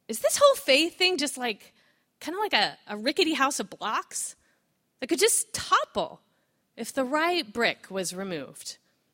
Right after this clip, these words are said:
Kinda like a cosmic game of Jenga, right? If I couldn't settle this gay question, is the whole thing just gonna fall apart?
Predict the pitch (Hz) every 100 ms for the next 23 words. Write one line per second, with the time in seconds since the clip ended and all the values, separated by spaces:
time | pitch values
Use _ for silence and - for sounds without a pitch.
0 | _ - 269 269 247 208 - 269 269 247
1 | 233 220 220 220 175 180 _ _ - 220
2 | 214 165 - _ _ _ _ - 202 247
3 | _ _ _ _ _ _ _ _ _ _
4 | _ _ _ _ - 262 302 320 - 440
5 | 453 240 - 339 339 294 285 214 185 277
6 | 302 - 196 175 - - 190 254 277 -
7 | _ _ _ _ _ _ _ _ _ _
8 | _ _ _ _ 226 214 220 269 269 262
9 | 262 - 277 262 - 262 269 - 202 262
10 | 339